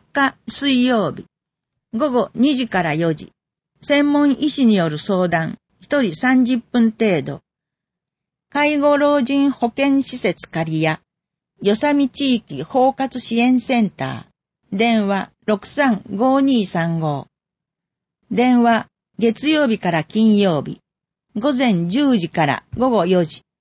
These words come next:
認知症の人と家族の会。愛知県支部。電話零五六二三一一九一一。二十、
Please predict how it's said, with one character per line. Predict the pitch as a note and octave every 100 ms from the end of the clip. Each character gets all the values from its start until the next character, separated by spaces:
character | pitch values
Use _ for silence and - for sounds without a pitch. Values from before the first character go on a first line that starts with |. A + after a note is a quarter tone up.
| _ _ _ _ _
認 | A3+ C#4 D#4
知 | C4+ C4+
症 | - C#4+ C#4
の | C4+
人 | B3 C4+
と | A3 D#3
家 | C4+
族 | C4 A#3 E3+
の | D#3 D3
会。 | E3 C#3+ - _ _ _
愛 | G#3+ A#3
知 | - -
県 | A3 G#3+
支 | -
部。 | D#3 - _ _ _ _ _ -
電 | G#3 A#3+ A3
話 | G#3+ G3+ - _ _
零 | G#3+ C#4+ D4
五 | C4+ C#4 B3
六 | F#3+ F3 F3+
二 | F#3 D3+ - _
三 | - C#4 C4 A#3+
一 | A#3 A3 - - _ _
一 | G#3 - B3
九 | - D4 G3+
一 | E3 - E3 D#3
一。 | D#3 - - _ _ _ _ _ _ _ _ _ _ _ _ _
二 | G3+ G#3
十、 | G#3+ C4+ F3